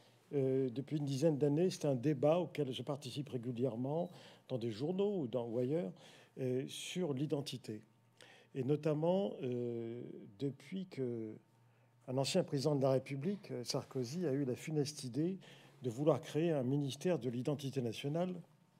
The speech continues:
ce que je trouvais être une très mauvaise idée à l'époque, d'abord parce que c'est pas un ministère de s'occuper de ça, et c'est pas au gouvernement, c'est à nous, c'est les citoyens, les associations. Les, et puis d'autre part, il avait associé identité nationale, et ça, ça a été un,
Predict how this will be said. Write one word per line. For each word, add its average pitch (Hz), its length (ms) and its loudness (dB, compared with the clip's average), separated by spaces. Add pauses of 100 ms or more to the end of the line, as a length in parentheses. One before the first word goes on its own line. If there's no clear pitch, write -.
(960)
ce - 100 -18
que - 80 -8
je 120 80 -8
trouvais 147 200 6
être 147 120 4
une 123 80 -2
très 147 160 -4
mauvaise 131 320 4
idée 127 160 2
à 131 60 4
l'époque, 160 480 -2 (420)
d'abord 143 380 0
parce - 160 -8
que 127 180 -4
c'est - 180 -4
pas 139 100 -2
un 123 80 0
ministère 131 440 0
de - 40 -10
s'occuper 127 340 -8
de 120 60 -8
ça, 156 260 -6 (400)
et 131 40 -6
c'est - 140 -4
pas 139 120 -2
au 120 60 0
gouvernement, 135 540 0
c'est 110 400 -6 (220)
à 120 80 -4
nous, 147 280 -2
c'est 143 140 -6
les 107 100 -2
citoyens, 127 600 -4
les 117 80 -4
associations. 127 800 -6
Les, 110 120 -16 (640)
et 139 60 -8
puis 143 120 -2
d'autre 156 260 2
part, 190 280 4
il 131 100 2
avait 160 240 6 (100)
associé 156 680 0
identité 160 580 0
nationale, 156 600 -2 (480)
et 135 80 -6
ça, 185 240 0
ça 143 140 -2
a - 20 2
été 139 140 0
un, 127 100 2